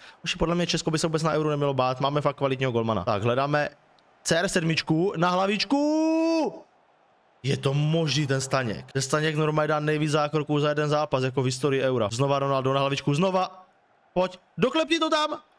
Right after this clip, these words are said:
Je tohle možný? OK, musíme, musíme zkusit jiný styl. Musíme zkusit jiný styl. Pošleme takhle, Bruno. Tak,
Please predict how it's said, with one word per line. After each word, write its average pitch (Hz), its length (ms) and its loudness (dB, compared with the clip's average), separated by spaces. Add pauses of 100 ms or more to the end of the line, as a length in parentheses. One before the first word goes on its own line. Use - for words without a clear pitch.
(460)
Je 107 140 -2
tohle 123 280 0
možný? 120 360 -2
OK, 127 140 0
musíme, 123 440 0
musíme 151 260 -2
zkusit 139 300 -2
jiný 127 200 0
styl. 107 280 -2
Musíme 139 260 -2
zkusit 135 200 -2
jiný 120 180 0
styl. 127 400 -2
Pošleme 131 260 0
takhle, 151 440 0
Bruno. 160 580 -2 (320)
Tak, 139 280 0